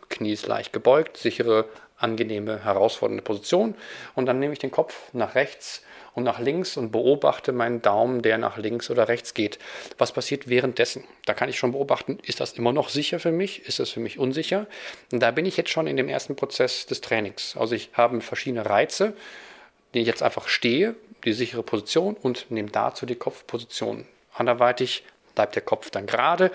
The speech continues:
mache ich das nur mit Augenposition, Augenbewegung. Nehme ich wieder den Finger oder den Stift, beobachte ich so eine Armlänge von mir weg, dann nehme ich den Kopf, lasse ich gerade, die Nasenspitze zeigt immer noch nach vorne,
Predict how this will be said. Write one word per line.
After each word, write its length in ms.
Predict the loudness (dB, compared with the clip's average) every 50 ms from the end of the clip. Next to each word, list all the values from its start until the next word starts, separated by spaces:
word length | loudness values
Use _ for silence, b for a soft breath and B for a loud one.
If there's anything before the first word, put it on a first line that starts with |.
| B B B B
mache 200 | B 4 4 4
ich 40 | 4
das 160 | 0 -2 -2
nur 100 | 0 0
mit 200 | 0 2 4 6
Augenposition, 840 | 6 6 6 6 4 2 2 0 0 -2 -2 2 4 4 6 4 2 B B B B
Augenbewegung. 1120 | B 6 6 6 6 4 2 0 -6 -14 -18 -8 -2 -2 0 2 2 2 2 2 0 -2 -2 -4 -4 -2
Nehme 140 | -2 -2
ich 100 | -2 -4
wieder 180 | 0 2 4 4
den 160 | 4 2 0
Finger 320 | 0 2 2 2 4 6 6
oder 140 | 6 6
den 80 | 4 2
Stift, 460 | 2 2 2 2 2 0 -6 -14 -16 -18 _ 0
beobachte 440 | 2 4 4 4 2 0 0 0
ich 60 | -4 -2
so 80 | -4
eine 200 | -4 -4 0 2
Armlänge 420 | 2 2 4 4 2 2 2 2 0
von 240 | 0 0 -2 0
mir 140 | 0 0 0
weg, 260 | 0 0 0 -2 -10 B B B B B B B B B B B B
dann 100 | -2 0
nehme 160 | 0 2 0 0
ich 100 | -2 -2
den 300 | -2 -2 -2 -2 -6 -8 B B B B B B B
Kopf, 300 | 2 2 2 0 0 2
lasse 220 | 2 2 2 0
ich 80 | -2 0
gerade, 400 | 2 2 4 4 4 2 2 0
die 200 | 0 -2 -2 -4
Nasenspitze 600 | -4 0 2 2 2 2 0 -4 -4 -2 -2 -2
zeigt 340 | -2 -2 -2 -2 -2 0 0
immer 140 | 0 0
noch 100 | 0 0
nach 140 | -2 -4 -2
vorne, 420 | 2 6 8 8 8 8 6 4